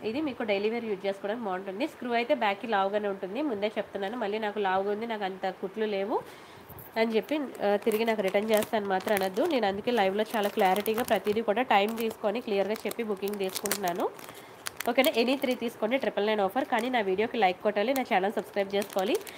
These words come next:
ఈ రెండు స్క్రీన్ షాట్స్ పెడితేనే నేను ట్రిపుల్ నైన్ ఆఫర్లోకి ఇస్తాను అనమాట. ఆ, తెప్పిస్తానండి శైని నాగేశ్వర్ గారు, మీరు బుక్ చేసుకోండి. నేను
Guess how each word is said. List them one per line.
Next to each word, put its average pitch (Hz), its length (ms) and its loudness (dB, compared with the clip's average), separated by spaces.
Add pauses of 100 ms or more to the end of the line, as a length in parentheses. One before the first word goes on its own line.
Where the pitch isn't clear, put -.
(260)
ఈ 262 100 2
రెండు 226 240 4
స్క్రీన్ 254 260 0
షాట్స్ 233 280 -2
పెడితేనే 202 380 0
నేను 262 160 0
ట్రిపుల్ 196 240 -2
నైన్ 214 160 0
ఆఫర్లోకి 190 420 -4
ఇస్తాను 190 220 -6
అనమాట. 175 280 -6 (1000)
ఆ, 277 120 4
తెప్పిస్తానండి 226 640 0
శైని 214 300 2
నాగేశ్వర్ 202 480 0
గారు, 202 160 -2 (240)
మీరు 202 180 0 (120)
బుక్ 185 200 -4
చేసుకోండి. 240 460 0 (100)
నేను 233 140 -4